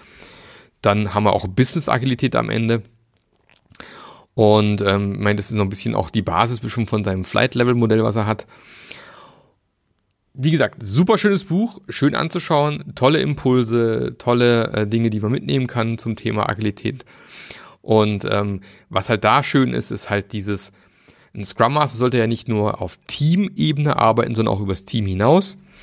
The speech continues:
Und, ähm, deshalb ist dieses Buch auf jeden Fall eins, das ins Buchregal gehört.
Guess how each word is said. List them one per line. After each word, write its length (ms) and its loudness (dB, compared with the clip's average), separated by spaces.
Und, 580 2
ähm, 300 -2
deshalb 440 0
ist 200 -8
dieses 240 -4
Buch 400 -4
auf 240 -4
jeden 200 0
Fall 380 0
eins, 400 2
das 240 0
ins 240 -8
Buchregal 880 0
gehört. 540 2